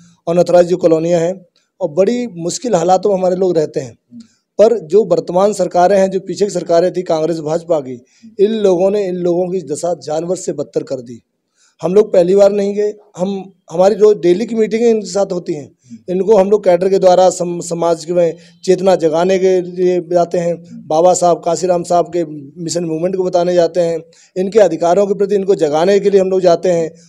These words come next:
Speaker 1: और जो सरकारें वर्तमान में हैं, खासकर केजरीवाल जो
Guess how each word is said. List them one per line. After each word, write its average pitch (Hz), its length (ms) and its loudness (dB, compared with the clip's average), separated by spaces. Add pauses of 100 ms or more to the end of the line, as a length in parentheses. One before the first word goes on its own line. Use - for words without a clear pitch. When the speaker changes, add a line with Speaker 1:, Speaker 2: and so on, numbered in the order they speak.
(220)
Speaker 1:
और 226 240 6
जो 202 160 0
सरकारें 196 480 -2
वर्तमान 185 440 -4
में 196 140 -4
हैं, 180 180 2
खासकर 165 320 -2
केजरीवाल 175 520 2
जो 170 320 -2